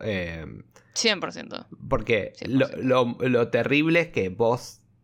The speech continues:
Speaker 1: te crees que Mark Spector y Steven Grant son dos personas distintas.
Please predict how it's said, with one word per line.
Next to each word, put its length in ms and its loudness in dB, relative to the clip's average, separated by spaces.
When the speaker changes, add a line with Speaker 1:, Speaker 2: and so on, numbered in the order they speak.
Speaker 1:
te 140 -2
crees 540 0
que 140 0
Mark 340 -2
Spector 800 0
y 120 -6
Steven 440 -2
Grant 380 -2
son 340 -4
dos 180 2
personas 460 -4
distintas. 600 -14